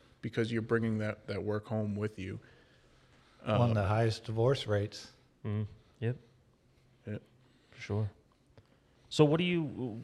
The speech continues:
Speaker 3: what do you do? Do you, h-, how do you approach a subject? You know, or
Speaker 2: If we
Speaker 3: for,
Speaker 2: knew that
Speaker 3: for,
Speaker 2: answer, we wouldn't have
Speaker 3: for,
Speaker 2: such a high occurrence of
Speaker 3: for a
Speaker 2: P T S D
Speaker 3: family,
Speaker 2: and
Speaker 3: for a
Speaker 2: suicide.
Speaker 3: family member, you
Speaker 2: Yeah.
Speaker 3: know, like, it, try and have that open communication.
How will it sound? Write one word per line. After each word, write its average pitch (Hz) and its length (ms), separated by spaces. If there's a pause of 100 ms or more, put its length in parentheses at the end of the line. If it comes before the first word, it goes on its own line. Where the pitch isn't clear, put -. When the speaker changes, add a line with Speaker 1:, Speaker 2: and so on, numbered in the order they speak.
(120)
Speaker 3:
what 156 80
do 156 60
you 147 80
do? 131 280
Do 92 100
you, 90 260 (2250)
h-, 117 100 (180)
how 123 140
do 123 80
you 120 120
approach 117 380
a - 40
subject? 110 540 (1400)
You 104 80
know, 95 220 (200)
or 98 360 (260)
Speaker 2:
If 117 160
we 123 120
Speaker 3:
for, 131 120
Speaker 2:
knew 143 140
that 120 200
Speaker 3:
for, - 20
Speaker 2:
answer, 117 340
we 107 100
wouldn't 107 220
have 107 80
Speaker 3:
for, 117 160
Speaker 2:
such 113 160
a 110 120
high 104 180
occurrence 104 480
of - 60
Speaker 3:
for 131 100
a 113 60
Speaker 2:
P 107 80
T 117 160
S 135 140
D 135 40
Speaker 3:
family, 107 500
Speaker 2:
and 101 120
Speaker 3:
for 104 80
a 110 60
Speaker 2:
suicide. 117 260
Speaker 3:
family 120 140
member, 92 380 (180)
you 110 80
Speaker 2:
Yeah. 92 60
Speaker 3:
know, 120 240
like, 101 260
it, 85 100 (1160)
try 104 240
and 104 140
have 104 160
that 104 180
open 104 280
communication. 104 800